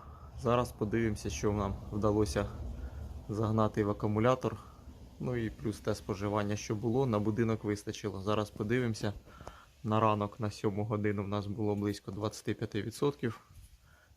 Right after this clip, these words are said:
на залишку. Ну, щось, можливо, загнали, щось ні. Зараз глянемо. Так, споживання на даний момент на першу дев'ятсот ватт. По акумуляторам, друзі,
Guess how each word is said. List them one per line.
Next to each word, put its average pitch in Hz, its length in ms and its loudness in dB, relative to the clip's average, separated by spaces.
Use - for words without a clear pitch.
на 113 140 0
залишку. 110 580 0
Ну, 117 240 0
щось, 117 340 0
можливо, 107 420 4
загнали, 107 500 2
щось - 320 -6
ні. 113 240 0
Зараз 104 380 -2
глянемо. 104 440 0
Так, 117 220 2
споживання 127 760 8
на 113 180 6
даний 113 340 8
момент 107 540 2
на 107 120 2
першу 110 500 2
дев'ятсот 110 480 2
ватт. 156 180 6
По 127 180 10
акумуляторам, 127 800 8
друзі, 113 440 6